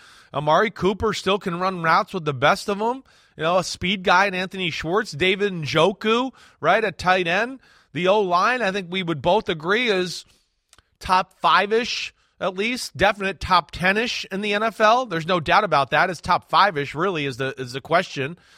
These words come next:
So, you know, that's where, y-, yeah, maybe,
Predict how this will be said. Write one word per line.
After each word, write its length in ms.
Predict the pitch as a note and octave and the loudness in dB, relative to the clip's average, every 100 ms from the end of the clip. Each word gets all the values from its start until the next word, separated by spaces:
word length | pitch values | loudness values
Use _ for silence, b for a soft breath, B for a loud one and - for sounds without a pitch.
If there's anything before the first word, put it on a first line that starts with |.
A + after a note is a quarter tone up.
| b - | b -6
So, 400 | F3 E3 D#3+ E3 b b b | 0 2 0 -4 b b b
you 80 | E3 | -4
know, 260 | F3 E3+ D#3+ | 0 0 0
that's 240 | F#3 G#3+ | -2 -2
where, 340 | B3+ A#3 G3 F3 b b b | 0 2 2 -2 b b b
y-, 160 | F3 F#3+ D#3+ F3+ | -6 -6 -6 -4
yeah, 160 | E3 | -2
maybe, 600 | A2 D3 G3 G3+ A3+ G#3+ | -2 -2 0 0 -2 -4